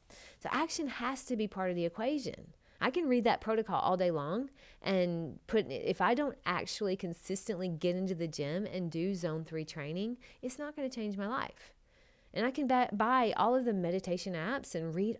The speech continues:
all of the meditation books in the world. But if I don't consistently sit down and meditate, it's not gonna change my life. My challenge to you is to think about this past week. Was there any piece of advice or wisdom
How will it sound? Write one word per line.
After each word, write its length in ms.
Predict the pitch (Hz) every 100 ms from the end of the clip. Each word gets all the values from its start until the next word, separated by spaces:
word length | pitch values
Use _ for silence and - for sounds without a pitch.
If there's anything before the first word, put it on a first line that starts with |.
| -
all 240 | 185 220
of 100 | 240
the 60 | 220
meditation 580 | 185 170 170 151 165 156
books 220 | 170 -
in 80 | 156
the 80 |
world. 520 | 156 226 - 85 - - _ - - - -
But 100 | 190
if 80 |
I 80 | 214
don't 140 | 330 -
consistently 880 | 233 - - 190 - 240 226 254
sit 260 | 247 208 196
down 220 | 185 175
and 100 | 170
meditate, 600 | 143 160 196 262 269 262 - _ _ -
it's 180 | 220 247
not 180 | 262 262
gonna 160 | 226
change 320 | 214 214 208
my 100 | 220
life. 520 | 254 - 175 - - - _ _ _ _ _ _ - _
My 100 | 208
challenge 520 | 226 277 311 339 320 -
to 80 | 220
you 300 | 175 147 120
is 180 | 185
to 120 | - 226
think 240 | 294 294
about 240 | 262 226
this 140 | 190 -
past 360 | - 147 -
week. 300 | - 69 - _ _ - - -
Was 140 | 202 196
there 240 | 208 - - 208
any 200 | 247 269
piece 280 | 254 254
of 80 | 220
advice 340 | 190 156 156 160
or 80 |
wisdom 600 | 156 160 147 - 60 151